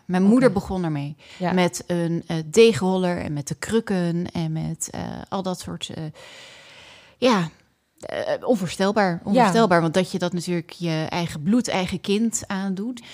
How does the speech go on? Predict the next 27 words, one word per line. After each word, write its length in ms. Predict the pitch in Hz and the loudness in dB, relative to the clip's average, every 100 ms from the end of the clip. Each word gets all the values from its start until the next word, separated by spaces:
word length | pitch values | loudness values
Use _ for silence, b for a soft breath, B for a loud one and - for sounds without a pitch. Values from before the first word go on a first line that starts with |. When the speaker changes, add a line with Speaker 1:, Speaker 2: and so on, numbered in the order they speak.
| B B | B B
Speaker 1:
En 180 | 226 196 | 0 2
dan 260 | 170 160 | 2 0
mijn 280 | 160 151 151 | -2 -2 -4
halfbroer, 460 | 139 147 185 180 156 | 0 0 0 -4 -6
ja, 100 | 147 | -4
daar 120 | 151 | -6
was 120 | 147 | -6
ik 60 | 147 | -6
gewoon 200 | 170 104 | -6 -4
echt, 260 | 143 - - | -6 -10 -12
echt 200 | - - | -12 -6
kansloos. 840 | 185 185 196 180 143 - 151 - | -2 0 -2 -4 -4 -6 -8 -10
Eh, 60 | - 98 - | -10 -8 -8
daar 100 | 147 | -10
stond 220 | - 139 | -8 -8
ik 100 | 151 - _ | -8 -12 _
kansloos 960 | 170 165 160 - - - 113 156 147 | -6 -4 -6 -8 -14 -10 -4 -2 -2
tegenover, 540 | - 143 143 160 190 160 | -4 -4 -4 -4 -4 -4
want 120 | 156 | -6
dat 100 | 160 | -8
is 120 | 156 | -8
een 80 | 160 | -8
hele, 600 | 147 226 220 214 175 160 B B B B _ | -2 4 6 6 4 -2 B B B B _
hele 440 | 233 277 233 175 | 2 6 6 2
sterke 400 | - 208 170 - | -2 -4 -4 -2
man. 320 | 196 180 156 B B B B B | -2 -2 -4 B B B B B
Ehm, 800 | - 185 175 170 165 165 160 160 | -4 0 0 -2 -2 -4 -4 -6